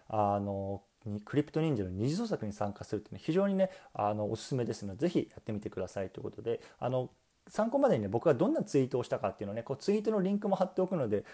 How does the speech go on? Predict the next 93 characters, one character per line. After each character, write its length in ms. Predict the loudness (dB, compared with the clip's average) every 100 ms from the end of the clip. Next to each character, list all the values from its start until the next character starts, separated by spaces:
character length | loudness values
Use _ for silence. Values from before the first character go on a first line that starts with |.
| -8
ま 80 | -2
あ、 20 |
興 140 | 4 6
味 80 |
が 100 | 6
あ 40 | 2
る 60 |
方 240 | 0 -4 -6
は 40 |
ね、 60 | -6
そ 100 | -6
ち 120 | -2
ら 60 | -2
も 100 | 2
ク 100 | 2
リ 80 |
ッ 60 | 0
ク 120 | -4
し 60 | -12
て 60 | -4
い 40 |
た 80 | -2
だ 80 | 0
け 60 |
る 80 | 2
と 40 | 2
ど 100 | 0
ん 40 |
な 100 | -2
感 160 | -4 -8
じ 80 |
で 80 | -6
や 60 | -6
っ 20 |
た 120 | -6
の 60 | -8
か 120 | -2
な 100 | -2
っ 60 | -2
て 60 |
い 20 |
う 40 | -2
の 80 | -2
が 60 |
分 40 | -2
か 120 | -4 -6 -20
る 60 | -8
と 80 | -6
思 140 | -4
い 20 |
ま 100 | -4
す 100 | -4
の 80 | -6
で、 100 | -10 -12 -20 -16 -10
見 120 | -6
て 80 | -6
み 100 | -8
て 100 | -10
く 120 | -10
だ 100 | -10
さ 260 | -10 -4
い。 80 | -4 -6 _ -20 _ _
は 220 | -8 0
い。 60 | 0
じ 40 | 0
ゃ 20 | -8
あ 20 |
ち 80 | -4
ょ 20 |
っ 20 |
と 120 | 0 2
ね、 180 | 2 4
今 100 | 4
日 20 |
長 180 | 6 6
く 80 | 4
な 80 |
っ 60 | -2
て 80 | -4
し 80 | -6
ま 80 |
っ 20 | -4
た。 80 |
ち 80 | 0
ょ 60 | 0
っ 20 |
と 80 | 0
ね、 80 | 0
あ 80 | 0
の、 140 | 0 2
熱 240 | 2 2
く 160 | 0 0
語 160 | 2